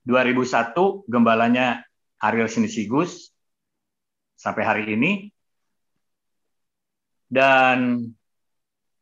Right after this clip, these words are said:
dua ribu satu sampai dua ribu tiga itu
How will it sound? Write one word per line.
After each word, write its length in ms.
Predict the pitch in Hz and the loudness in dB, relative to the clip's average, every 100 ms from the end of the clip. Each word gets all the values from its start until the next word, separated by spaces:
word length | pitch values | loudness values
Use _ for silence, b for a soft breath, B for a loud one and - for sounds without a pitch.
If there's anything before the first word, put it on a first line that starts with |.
| _ _ _ _ _ _ _ _ _ _ - | _ _ _ _ _ _ _ _ _ _ -6
dua 320 | 123 127 127 | 0 4 4
ribu 320 | 123 131 131 | 4 2 2
satu 480 | 127 151 160 147 131 | 0 0 -2 -4 -6
sampai 460 | - 113 107 117 113 | -4 -4 0 0 2
dua 180 | 113 | 2
ribu 320 | 107 113 110 110 | 2 0 -2 -4
tiga 560 | 107 101 127 156 143 - _ _ _ _ - | -6 -2 0 0 -4 -18 _ _ _ _ -6
itu 800 | 113 113 - 131 139 143 139 | -6 -6 -4 0 2 0 -2